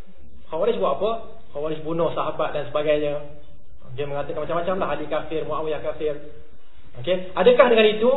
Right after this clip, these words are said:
Ali terus kafirkan mereka? Tak. Ali hantar, uh,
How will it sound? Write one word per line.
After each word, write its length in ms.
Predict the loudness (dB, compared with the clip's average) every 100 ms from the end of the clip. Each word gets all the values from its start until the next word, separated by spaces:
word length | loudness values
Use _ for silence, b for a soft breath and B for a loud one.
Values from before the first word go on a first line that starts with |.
| 0 -4
Ali 320 | 0 2 2
terus 240 | 2 2 2
kafirkan 400 | 2 2 2 0
mereka? 240 | 0 -2 -4 -2
Tak. 400 | -2 -4 -6 -8 -8 -8 -8 -6 -6 -8 -8 -8 -4
Ali 320 | -2 -2 0
hantar, 800 | 0 0 4 4 2 -2 -8 -8 -8 -8
uh, 320 | -6 -2 -2